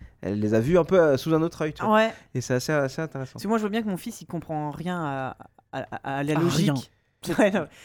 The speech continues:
Speaker 2: mais par exemple, je lui ai encore jamais montré, euh, Retour vers le futur parce que je pense que je passerai le temps à faire. Alors ça, c'est son père, mais quand il
Speaker 1: Ouais,
Speaker 2: était
Speaker 1: tu les
Speaker 2: jeune.
Speaker 1: poses tout le temps.
Speaker 2: Et ça, c'est, oh, pff, donc je pense
Speaker 3: Ouais.
Speaker 2: que je vais attendre qu'il soit, euh, assez grand. Donc tu vois, c'est pas une histoire ni de violence, ni de, il embrasse
Speaker 1: Non,
Speaker 2: sa
Speaker 1: mais
Speaker 2: mère.
Speaker 1: alors, pour le
Speaker 2: C'est
Speaker 1: coup,
Speaker 2: juste
Speaker 1: c'est
Speaker 2: de,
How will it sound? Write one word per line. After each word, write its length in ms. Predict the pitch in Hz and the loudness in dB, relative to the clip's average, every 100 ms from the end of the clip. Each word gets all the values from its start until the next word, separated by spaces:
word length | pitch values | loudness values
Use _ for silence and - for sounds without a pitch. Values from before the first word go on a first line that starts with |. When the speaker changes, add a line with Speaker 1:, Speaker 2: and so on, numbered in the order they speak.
| - | -2
Speaker 2:
mais 100 | 208 214 | 0 2
par 100 | 214 | 2
exemple, 180 | 240 | 2
je 60 | 208 | 0
lui 60 | 202 | 0
ai 40 | |
encore 280 | 202 190 214 | 0 0 0
jamais 220 | 196 190 | 2 0
montré, 460 | 190 190 - 202 196 | -2 -4 -4 -2 0
euh, 420 | 165 147 139 131 | 0 0 -2 -4
Retour 300 | 151 165 180 | -6 -6 -8
vers 160 | 170 160 | -8 -8
le 80 | 165 | -10
futur 440 | - 165 202 202 175 185 _ _ _ | -10 -12 -8 -8 -8 -18 _ _ _
parce 180 | 156 - | -10 -6
que 140 | 180 | -10
je 100 | - | -8
pense 240 | - 180 | -6 -6
que 100 | - | -6
je 80 | 165 | -14
passerai 300 | - 160 - | -10 -12 -10
le 60 | 160 | -10
temps 140 | 175 | -8
à 40 | 160 | -6
faire. 180 | 139 143 - - - - - - | -6 -8 -12 -20 -20 -20 -14 -2
Alors 160 | 196 | 0
ça, 160 | - 285 | 4 2
c'est 160 | - 233 | 2 -4
son 220 | - 220 | -2 -4
père, 280 | 233 262 254 | 4 4 4
mais 60 | 202 | 0
quand 180 | 214 - | -2 4
il 40 | |
Speaker 1:
Ouais, 140 | 170 | 4
Speaker 2:
était 100 | 165 214 | 6 4
Speaker 1:
tu 120 | 185 | 6
les 60 | 240 | 8
Speaker 2:
jeune. 80 | |
Speaker 1:
poses 180 | 202 160 | 10 8
tout 80 | 180 | 6
le 60 | 170 | 0
temps. 140 | 165 135 | -2 0
Speaker 2:
Et 80 | |
ça, 240 | 196 - 254 | 0 6 4
c'est, 160 | 254 214 | 4 0
oh, 100 | 190 | 0
pff, 520 | 175 - 190 185 180 | 0 -8 -8 -8 -6
donc 100 | 226 226 | -4 -4
je 60 | |
pense 140 | 247 165 | -4 0
Speaker 3:
Ouais. 60 | |
Speaker 2:
que 100 | 220 | 0
je 140 | 190 185 | 0 2
vais 80 | |
attendre 360 | 202 196 214 208 | 2 4 0 -2
qu'il 160 | - 175 | -8 -12
soit, 220 | - 180 | -2 0
euh, 400 | 180 170 151 151 | 2 2 0 0
assez 280 | 175 180 208 | -2 -2 -2
grand. 260 | 180 202 226 | 0 0 2
Donc 120 | 190 | -2
tu 100 | - | 0
vois, 100 | 247 | -2
c'est 120 | 247 | 0
pas 100 | 196 | -2
une 100 | 202 | -2
histoire 240 | 196 - 202 | -2 -2 -2
ni 80 | 196 | -2
de 60 | |
violence, 540 | 175 202 208 208 208 - | -2 -2 0 0 -2 -4
ni 100 | 180 | -4
de, 600 | 160 165 160 156 156 151 | 0 0 2 0 0 -2
il 140 | 156 160 | -4 -4
embrasse 160 | 170 170 | 2 8
Speaker 1:
Non, 80 | |
Speaker 2:
sa 40 | 185 | 10
Speaker 1:
mais 140 | 170 | 10
Speaker 2:
mère. 220 | 220 233 151 | 8 6 10
Speaker 1:
alors, 120 | 147 | 10
pour 120 | 170 | 8
le 40 | 170 | 6
Speaker 2:
C'est 100 | 254 | 6
Speaker 1:
coup, 60 | |
Speaker 2:
juste 180 | 220 311 | 8 6
Speaker 1:
c'est 60 | 220 | 6
Speaker 2:
de, 120 | 254 | 0